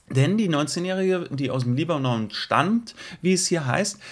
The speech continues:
hat dann gesagt, Zitat, „Ich sollte das Geschäft verlassen, Hausverbot bekommen. Ich war wütend, bewarf sie mit meinen Einkäufen“, also die Verkäuferin, die, die sie darauf hingewiesen hat,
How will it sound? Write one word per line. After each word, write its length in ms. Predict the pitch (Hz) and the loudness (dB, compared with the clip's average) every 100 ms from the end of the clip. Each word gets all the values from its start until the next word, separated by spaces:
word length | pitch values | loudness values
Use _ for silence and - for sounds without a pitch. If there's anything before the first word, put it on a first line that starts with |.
| - - | -16 -2
hat 160 | 147 - | 0 2
dann 280 | 156 151 | 2 0
gesagt, 380 | - 127 131 - | -2 0 2 0
Zitat, 400 | - 131 131 - - | -4 0 0 -2 -6
„Ich 360 | 104 131 131 | -4 -2 -2
sollte 440 | 117 135 170 190 180 | -2 0 0 0 0
das 380 | 156 131 - - | 0 0 -6 -8
Geschäft 580 | - 127 131 131 131 | -8 -2 0 0 -2
verlassen, 540 | - 101 101 - 185 - - | 0 0 0 -2 -6 -4 2
Hausverbot 520 | 175 - 113 95 - | 2 4 0 0 -2
bekommen. 400 | - - 104 131 - 127 | -8 -6 -6 -8 -14 -10
Ich 120 | - | -2
war 160 | 131 127 | 0 2
wütend, 440 | 170 165 - - - - - | 2 0 -8 -10 -18 -14 -2
bewarf 480 | 120 104 135 208 | 0 4 4 4
sie 240 | - 139 143 | 0 -4 -2
mit 300 | 139 135 135 | -2 -2 0
meinen 320 | 127 127 127 | 2 2 2
Einkäufen“, 760 | 82 107 110 95 87 - 175 - | 2 0 -2 -6 -6 -6 -6 -4
also 220 | 104 95 | -4 -4
die 80 | 90 | -6
Verkäuferin, 720 | - 82 98 123 135 135 120 | -8 -6 -4 -4 -4 -2 0
die, 100 | 110 | -2
die 100 | 101 | -2
sie 140 | 98 | -4
darauf 300 | 90 90 - | -6 -8 -8
hingewiesen 480 | 104 101 110 117 143 | -4 -2 -4 -4 -6
hat, 160 | 202 | -6